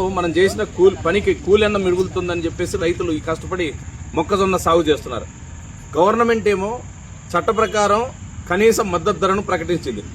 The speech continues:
రెండు వేల నాలుగు వందల రూపాయలు క్వింటాకు మేము కొంటాం అని చెప్పేసి రైతులతో చెప్తుంది. కానీ ఆచరణలోకి వచ్చేటప్పటికి ఆ కొనుగోలు కేంద్రము లేదు, పేపర్లో ప్రకటన ఉంటది, చేతల్లో ఎక్కడ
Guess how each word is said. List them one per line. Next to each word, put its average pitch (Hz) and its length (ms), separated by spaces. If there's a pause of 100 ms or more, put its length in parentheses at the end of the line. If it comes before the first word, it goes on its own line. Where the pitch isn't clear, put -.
(840)
రెండు 202 220
వేల 214 120 (120)
నాలుగు 185 240
వందల 180 240
రూపాయలు 202 320
క్వింటాకు 175 400
మేము 147 180
కొంటాం 165 300 (260)
అని 165 120
చెప్పేసి 175 340
రైతులతో 175 420
చెప్తుంది. 123 320 (600)
కానీ 220 200 (240)
ఆచరణలోకి 220 540
వచ్చేటప్పటికి 175 540
ఆ 196 40 (300)
కొనుగోలు 196 340 (100)
కేంద్రము 202 420
లేదు, 226 180 (520)
పేపర్లో 226 420 (120)
ప్రకటన 202 320
ఉంటది, 165 280 (440)
చేతల్లో 233 400 (120)
ఎక్కడ 240 240